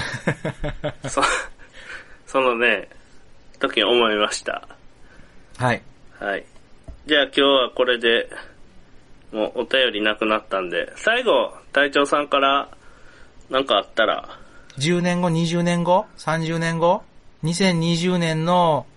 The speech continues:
Speaker 1: 初っ端から、こんな大騒動があったけど、今にして思えばバカなことか、言いよるな、こいつバカなこと喋ってるなって、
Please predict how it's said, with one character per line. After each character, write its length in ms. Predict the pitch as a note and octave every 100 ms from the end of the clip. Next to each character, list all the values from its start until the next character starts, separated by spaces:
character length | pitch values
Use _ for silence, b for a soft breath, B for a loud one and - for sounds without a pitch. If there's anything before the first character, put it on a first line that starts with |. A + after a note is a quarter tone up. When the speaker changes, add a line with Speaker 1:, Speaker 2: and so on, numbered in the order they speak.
| -
Speaker 1:
初 160 | - E3
っ 60 | D#3
端 280 | E3 E3 D#3+
か 120 | D#3+
ら、 360 | E3+ D#3+ B2+ - - -
こ 180 | D#3
ん 80 | D#3+
な 140 | D#3+ E3
大 200 | F#3+ F#3+
騒 260 | G3+ F#3+
動 160 | E3 C#3
が 140 | C3
あ 40 | C3+
っ 100 | -
た 120 | D#3+
け 120 | C#3+
ど、 280 | D3+ D3 C#3
今 280 | D3+ D3+ C#3
に 120 | B2+
し 80 | -
て 120 | D3
思 240 | D#3+ F3
え 40 | E3
ば 100 | C#3+
バ 280 | C#3+ C3+
カ 140 | - C3
な 120 | B2+
こ 140 | C3+
と 120 | C3 B2+
か、 280 | D3+ D#3 -
言 100 | G#3
い 100 | E3
よ 140 | E3 E3+
る 100 | D#3+
な、 280 | E3+ D#3+ D#3 - b b
こ 140 | - D3
い 40 |
つ 120 | C3
バ 140 | C3+ E3+
カ 100 | F3+
な 120 | D#3+
こ 100 | D#3
と 180 | D3 - -
喋 280 | - E3 F#3+
っ 20 |
て 140 | F#3
る 80 | E3
な 160 | E3+ F3
っ 100 | -
て、 200 | D3